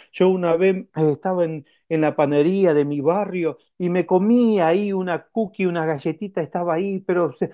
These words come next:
"Ay, ahora me estoy acordando, quizá habrá sido eso", ¿eh?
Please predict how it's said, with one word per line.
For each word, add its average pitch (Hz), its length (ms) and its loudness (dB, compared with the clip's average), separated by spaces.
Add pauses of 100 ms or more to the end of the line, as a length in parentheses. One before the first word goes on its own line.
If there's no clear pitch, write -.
(140)
"Ay, 196 500 0
ahora 185 280 4
me 170 120 -2
estoy 196 240 -4
acordando, 170 920 -4
quizá 190 340 -2
habrá 180 240 -2
sido 160 340 0
eso", 165 600 0 (520)
¿eh? 202 320 0